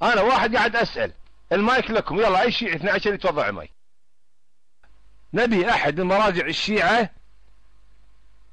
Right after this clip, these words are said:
ها، يقرأ قرآن. منو؟ وقت تلفزيون، مو تلفزيون الحين.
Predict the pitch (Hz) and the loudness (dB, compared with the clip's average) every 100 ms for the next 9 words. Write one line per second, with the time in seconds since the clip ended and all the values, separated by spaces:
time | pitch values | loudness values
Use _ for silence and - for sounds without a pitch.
0 | - 131 180 262 - - - 143 190 208 | -10 -2 0 0 -4 -14 -4 -2 0 0
1 | 180 123 113 117 240 240 247 - - - | 2 0 0 0 2 2 0 -8 -20 -20
2 | - - - - - - - - - - | -20 -20 -20 -20 -20 -20 -20 -20 -20 -20
3 | - - - - - - 226 196 196 190 | -20 -20 -20 -20 -20 -6 0 0 0 0
4 | 190 180 160 214 226 247 220 - - - | 0 0 0 2 4 4 0 -6 -20 -20
5 | - - - - - - 160 220 180 190 | -20 -20 -20 -20 -20 -12 -2 0 2 0
6 | 151 135 - 139 110 - | -2 -4 -4 -2 -4 -6